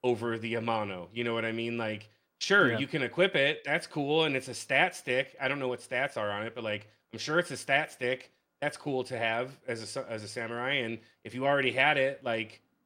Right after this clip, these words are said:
Speaker 1: you would, you know, if you wanted to use it <laughs> for ranged attacks for whatever reason as your Samurai, yeah, you could. Um, but it's definitely, you know, this is, like, a rich Samurai, or a, a Samurai whose, uh,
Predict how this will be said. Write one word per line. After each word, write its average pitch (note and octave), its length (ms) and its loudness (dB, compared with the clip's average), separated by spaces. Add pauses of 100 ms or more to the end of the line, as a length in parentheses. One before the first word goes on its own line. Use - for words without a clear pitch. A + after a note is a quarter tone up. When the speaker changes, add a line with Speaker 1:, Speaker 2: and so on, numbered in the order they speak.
(540)
Speaker 1:
you B2 160 -4
would, B2 240 -2
you C3 80 -2
know, A2+ 120 -2
if A2 120 -8
you B2 80 -6
wanted A#2+ 240 -2
to B2 120 -12
use B2 220 -2
it C#3 100 -6
<laughs> - 0 -
for C3+ 260 -8 (100)
ranged D#3 240 2
attacks C#3 400 0
for C#3+ 100 -4
whatever C3 280 0
reason C3+ 300 -2
as B2+ 120 -4
your B2 100 -10
Samurai, D3 360 2
yeah, D3 180 2
you B2 160 -2
could. C#3+ 340 0 (460)
Um, A#2 500 4 (540)
but A#2+ 440 6 (120)
it's - 180 -8
definitely, B2 760 0
you C3+ 100 -4
know, G#2 180 -6 (260)
this C3 160 -10
is, A2 120 -8
like, A#2+ 140 -4
a A#2+ 80 -6
rich A2 460 -4
Samurai, G2 540 -6 (120)
or A#2+ 220 0
a, A2 260 0
a A#2 60 -8
Samurai A#2+ 480 0
whose, A2 340 -6 (480)
uh, G2 400 -2